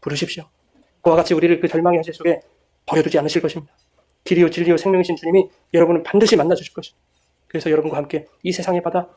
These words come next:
인생의 바다를 건너가 주실 거예요. 그 주님의 손 굳게 붙들고 살아갈 때 공허와 상처와 고통으로 가득한 이 세상 속에서도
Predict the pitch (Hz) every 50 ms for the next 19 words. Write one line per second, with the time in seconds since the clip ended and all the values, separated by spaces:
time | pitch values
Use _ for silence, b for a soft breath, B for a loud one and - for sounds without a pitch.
0 | _ _ - 143 151 143 165 151 151 147 - - - 139 139 139 139 139 _ _
1 | _ _ - - 151 143 135 139 - - - 139 - - - - _ _ _ _
2 | _ _ _ _ _ _ _ _ _ _ - 180 - 156 160 170 165 170 147 -
3 | - - 170 160 - - 160 156 160 156 - - 165 156 151 143 - - 220 220
4 | _ _ _ _ _ _ - - 160 151 151 147 143 143 143 - - - 160 -
5 | - 160 151 147 151 - _ _ _ _ _ - - 170 170 175 175 175 170 151
6 | 127 - - 143 - - 151 143 160 156 156 147 - - - - - - -